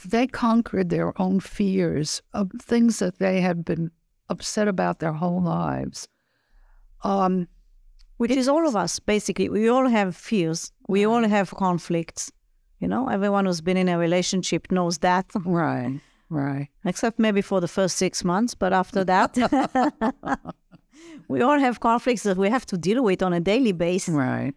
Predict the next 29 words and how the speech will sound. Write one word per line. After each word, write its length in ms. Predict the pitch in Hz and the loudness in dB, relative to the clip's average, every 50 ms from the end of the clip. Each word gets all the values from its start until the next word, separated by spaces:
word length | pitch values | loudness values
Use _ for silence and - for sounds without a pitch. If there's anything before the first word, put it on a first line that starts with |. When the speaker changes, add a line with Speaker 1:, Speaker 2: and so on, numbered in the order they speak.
| _ - | _ -6
Speaker 1:
right. 380 | 147 143 127 120 120 117 123 127 - _ _ _ _ | -4 -2 -2 -2 -4 -4 -6 -8 -10 _ _ _ _
Speaker 2:
And 260 | - 185 185 185 185 - | -4 -2 0 0 0 -2
it 140 | 185 - | -2 -2
accumulates. 760 | 190 - - 240 285 381 403 254 185 - 156 - - - - _ _ _ _ | -2 -2 0 0 0 0 0 0 -2 -2 -4 -6 -8 -10 -10 _ _ _ _
So 160 | - - 196 | -4 -2 0
it's 180 | 185 - - - | 0 0 0 0
not 120 | 294 285 | 0 0
Speaker 1:
It 80 | 143 - | 0 0
Speaker 2:
just 200 | 214 196 - - | -2 -2 -2 -2
Speaker 1:
accumulates. 300 | 151 196 196 185 180 - | -2 0 0 0 -2 -4
Speaker 2:
back 80 | - - | -4 -2
pain. 380 | 190 180 170 185 214 254 311 - _ _ _ _ _ _ _ _ - | 0 0 2 0 0 -2 -2 -6 _ _ _ _ _ _ _ _ -4
At 160 | - 190 185 | -2 -2 0
the 120 | 175 190 196 | 2 2 2
end 160 | 196 202 202 | 2 2 0
of 100 | 196 180 | 0 0
the 120 | 185 185 | 0 0
day, 220 | 165 180 190 208 214 | 2 2 2 2 2
we 120 | 214 196 | 2 0
pay 200 | - - 190 185 | 0 0 0 0
a 60 | 180 | 0
price, 600 | - - - 180 185 190 208 247 - - - - - _ _ - | 0 -2 0 0 2 2 0 0 -4 -6 -10 -14 -18 _ _ -4
you 100 | 208 202 190 | -4 -2 -2
know, 260 | - 202 220 254 277 - _ _ _ _ | -2 -2 -4 -6 -8 -12 _ _ _ _
um, 100 | 208 180 170 165 | -4 -2 -2 0
Speaker 1:
Right. 320 | 165 170 165 165 175 - - _ _ _ _ _ _ _ _ _ | 0 -2 -2 -4 -4 -8 -12 _ _ _ _ _ _ _ _ _
Right. 280 | 165 147 139 135 131 - | -12 -12 -12 -12 -14 -12
Speaker 2:
sleep 340 | - - - 220 262 - - | -8 -2 -2 0 0 -2 -2
problems, 920 | - 240 240 233 233 220 208 226 233 233 226 226 226 226 - - - - | 0 2 4 4 4 4 4 2 2 4 4 4 2 2 0 -4 -10 -14